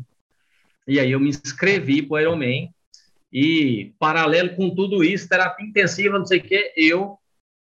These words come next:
religiosamente fazia meus treinos de natação todos os dias, segunda, quarta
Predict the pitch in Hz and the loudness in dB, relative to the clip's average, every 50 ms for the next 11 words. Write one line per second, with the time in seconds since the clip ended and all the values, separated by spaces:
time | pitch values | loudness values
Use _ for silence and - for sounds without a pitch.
0 | _ _ _ _ _ _ _ - - - - 117 117 151 170 170 175 156 127 165 | _ _ _ _ _ _ _ -2 -2 -2 -2 -4 -2 0 0 0 0 0 0 0
1 | 156 156 143 165 165 156 143 135 139 143 156 170 170 170 151 - - 156 151 127 | 0 0 0 0 0 2 2 2 0 0 -2 -4 -6 -8 -10 -6 -2 -2 -2 0
2 | 120 147 143 143 143 139 139 - - 131 127 127 123 123 117 113 110 110 110 - | 0 0 2 2 0 0 -2 -4 -6 -2 0 2 2 2 0 -2 -6 -8 -12 -16
3 | - - - - _ _ _ 107 135 135 139 143 139 139 143 135 123 127 - - | -16 -16 -16 -18 _ _ _ -4 0 0 0 0 0 0 -2 -2 -2 -2 -2 -2
4 | 143 147 151 143 - 135 131 123 - - 123 120 107 101 - - 123 135 165 185 | 0 0 0 0 0 0 0 0 0 0 -2 -2 -2 -2 -6 -2 0 0 2 2
5 | 190 196 196 190 170 - - - - - - - - - - - - - - - | 0 0 0 0 -2 -6 -12 -18 -20 -20 -20 -18 -16 -16 -16 -16 -16 -16 -2 0
6 | 156 147 135 120 127 156 170 175 170 165 143 131 127 127 127 - - - 147 151 | 0 0 0 0 0 0 2 2 2 2 2 2 0 0 -2 -4 -4 -2 0 0
7 | 156 151 151 135 127 131 - 117 107 101 98 | 2 2 0 0 -2 -4 -4 -2 -2 -2 -4